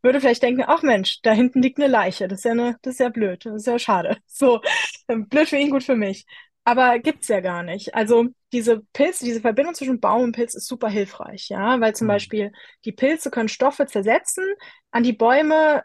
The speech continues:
Speaker 1: noch nicht so drankommen, die, die zum Beispiel erst noch aufbereitet kriegen müssen, aufgespalten bekommen müssen oder sowas, ja. Also es gibt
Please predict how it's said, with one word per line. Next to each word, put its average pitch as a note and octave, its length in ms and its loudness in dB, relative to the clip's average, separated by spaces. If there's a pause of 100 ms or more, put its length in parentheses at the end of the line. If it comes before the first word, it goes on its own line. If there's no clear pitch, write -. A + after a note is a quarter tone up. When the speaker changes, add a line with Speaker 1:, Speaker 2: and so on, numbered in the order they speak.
Speaker 1:
noch B3 240 -2
nicht D4 260 0
so C#4 160 2
drankommen, G#3+ 500 -2
die, G#3 120 -10
die G#3+ 120 -8
zum A3+ 120 -6
Beispiel G#3 280 -2
erst - 220 -6
noch G#3+ 220 -8
aufbereitet F#3+ 720 -2
kriegen F#3 360 -6
müssen, F3+ 280 -4
aufgespalten F#3+ 720 -4
bekommen F3 360 -8
müssen - 280 -12
oder F#3 160 -4
sowas, G2 280 -6
ja. F#3 120 2
Also G#3+ 180 2
es G3+ 120 -2
gibt - 180 -2